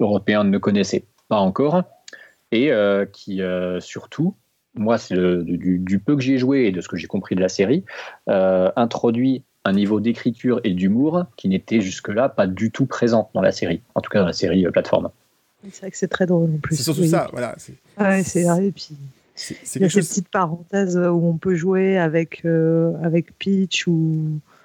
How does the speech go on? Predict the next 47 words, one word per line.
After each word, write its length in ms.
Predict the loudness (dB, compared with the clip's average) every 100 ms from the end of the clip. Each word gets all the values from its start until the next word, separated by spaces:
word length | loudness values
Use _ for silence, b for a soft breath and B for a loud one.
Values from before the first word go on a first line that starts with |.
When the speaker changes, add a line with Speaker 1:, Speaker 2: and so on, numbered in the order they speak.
| b b _ -4
Speaker 2:
et 160 | -2 -4
ça 220 | -2 -2
sera 160 | 0
Bowser 320 | 0 2 0 0
dans 140 | 2
le 220 | 2 2 2
deuxième 280 | 2 2
volet, 260 | 2 2 0
qui 80 | -2
sont, 280 | -4 -4 -4
qui 80 | -4
sont 460 | 0 2 2 2 0
vraiment, 640 | 2 2 2 2 2 2
euh, 80 | 0 -4 -6 -10 -14 -20 _ _ -20 _ _ -8
c'est, 240 | -2 -2
c'est, 160 | -2 -6
c'est 200 | -2 0
drôle, 240 | 2 2
oui, 100 | 0
c'est 160 | -2 -2
hilarant. 440 | 0 0 2 0 B B B
Le 80 | 0
rapport 320 | 2 0 0
au 100 | 0
Toad 220 | 0 0
est 80 | 0
assez 220 | -2 -2
hilarant 380 | 0 0 0 -2
d'ailleurs, 280 | 0 -2 -2
les 100 | -4
pauvres, 400 | -4 -2 0 -2
euh, 280 | -4 -10 B B B B B -12
ils 60 |
s'en 140 | -12 -4
prennent 240 | -4 -4
plein 200 | -4 -2
la 120 | -2
tête. 280 | -2 -10 -8 -16
Speaker 3:
Tu 100 | 0
parlais 200 | 2 2
justement 280 | 0 0
du 120 | 0 -2
fait 120 | -4
que 420 | -2 -2 -2 -4
on 60 | -6
peut 260 | -4 -2 0
jouer, 420 | 0 -2 -2